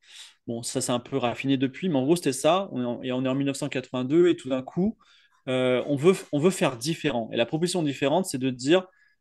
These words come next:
bah, les monstres, ce seront des dieux invincibles. Vous allez faire quoi ? Vous allez pas les tuer. Donc, on va devoir réfléchir. Et donc, on a cette espèce de, de l'appel de Cthulhu décent qui arrive et qui dit, bon, on va, ça va être le jeu d'aventure, le jeu d'aventure moderne. Donc,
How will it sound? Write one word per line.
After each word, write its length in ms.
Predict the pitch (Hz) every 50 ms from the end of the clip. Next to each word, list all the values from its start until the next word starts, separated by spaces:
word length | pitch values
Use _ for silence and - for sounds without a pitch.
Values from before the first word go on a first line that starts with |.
| _ -
bah, 100 | 127 131
les 140 | 135 147 151
monstres, 240 | 170 202 196 - -
ce 60 | 151
seront 180 | - - 143 135
des 140 | 135 143 131
dieux 260 | 131 160 175 170 147
invincibles. 460 | 147 143 147 147 - - - 131 113
Vous 180 | 98 107 113 127
allez 140 | 123 131
faire 180 | 127 143 139 -
quoi ? 140 | - 151 131
Vous 160 | 107 104 104
allez 120 | 104 107
pas 380 | - 123 117 110 110 110 113 113
les 160 | 120 127 139
tuer. 300 | - - 202 190 185 - - -
Donc, 260 | 131 135 127 127 - 120 120
on 120 | 131 131
va 240 | 123 139 135 135 131
devoir 240 | 123 131 160 151 139
réfléchir. 560 | 143 131 - - 156 147 - - - 127 120 - - - - - - -
Et 60 | - 131
donc, 340 | 131 170 190 185 - - - -
on 220 | 139 127 127 143
a 100 | 156 170
cette 260 | 180 - 156 120 -
espèce 360 | 131 123 - - 151 156 151
de, 300 | 139 131 123 120 117 117
de 140 | 113 113 123
l'appel 280 | 117 123 123 - 139 139
de 60 | 139
Cthulhu 300 | 135 - - 131 151 156
décent 400 | 131 147 143 - - - 160 180
qui 140 | 175 - 143
arrive 400 | 123 117 127 156 202 196 156 - - - - - - -
et 80 | 123
qui 180 | - - 143 139
dit, 180 | 120 131 156 175
bon, 140 | 151 143
on 340 | 147 147 151 143 117 87 120
va, 280 | 117 127 127 127 120 113
ça 160 | - - 139
va 20 |
être 180 | 147 143 - -
le 100 | 131 127
jeu 120 | 120 147
d'aventure, 580 | 139 147 143 131 135 139 135 - 123 113 107 107 - -
le 60 | -
jeu 120 | 113 117 113
d'aventure 320 | 113 113 113 - - 120
moderne. 340 | 120 117 113 110 104 98 -
Donc, 220 | 120 127 135 131